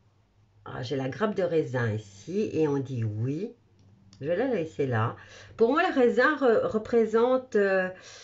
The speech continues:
euh, le fruit des, des, des rois, hein. Vous, vous voyez dans les films, dans les vieux films où ils étaient en train de manger des grappes de raisin. Eh bien,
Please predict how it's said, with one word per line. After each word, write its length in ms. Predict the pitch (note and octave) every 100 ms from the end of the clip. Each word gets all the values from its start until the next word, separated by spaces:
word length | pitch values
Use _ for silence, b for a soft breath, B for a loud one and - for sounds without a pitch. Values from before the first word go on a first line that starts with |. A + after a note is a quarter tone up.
| B B -
euh, 260 | F3+ F#3+
le 160 | F3+ A3
fruit 640 | A3 - - A3+ C#4 C#4
des, 600 | G#3 F#3 G#3+ G#3 G#3 G3+
des, 420 | E3+ F#3+ F#3 E3+
des 180 | D#3+ F#3+
rois, 420 | - D3 D#3+ F3
hein. 380 | F3+ C#3 C#3+ D#3+
Vous, 240 | D#3 D3 C#3+ - _ _ _ _ _ B B B B B
vous 80 | D3+
voyez 280 | E3 E3 G#3
dans 140 | G3+
les 100 | E3+
films, 380 | - - G3 F#3
dans 80 | D#3
les 100 | D3+
vieux 240 | D3+ D#3+
films 440 | D3+ - F#3 G3 F3
où 100 | F3
ils 160 | C#3+
étaient 180 | C#3+ D#3+
en 140 | D3+
train 240 | D3 - D#3
de 60 |
manger 500 | D3+ D3 D3 C3+ D#3+
des 140 | D3+ C#3+
grappes 500 | - A#2+ E3+ E3+ C#3
de 100 | E3+
raisin. 760 | D#3+ D3 C#3+ C3+ C#3+ D#3+ G3 - B B B B B B -
Eh 160 | A3+
bien, 420 | F#3 G3+ A3 A#3+